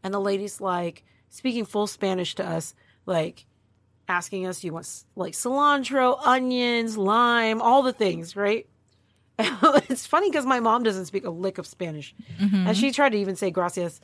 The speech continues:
Speaker 1: And it was really funny to listen to her 'cause she has, like, an accent when she does it. But she also understood the lady, too. She was like, "Yes.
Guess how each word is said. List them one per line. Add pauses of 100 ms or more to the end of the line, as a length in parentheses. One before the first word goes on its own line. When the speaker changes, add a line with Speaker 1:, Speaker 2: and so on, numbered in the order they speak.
(300)
Speaker 1:
And
it
was
really
funny
to
listen
to
her
'cause
she
has,
like,
an
accent
when
she
does
it.
But (500)
she
also
understood
the
lady,
too.
She
was
like,
"Yes.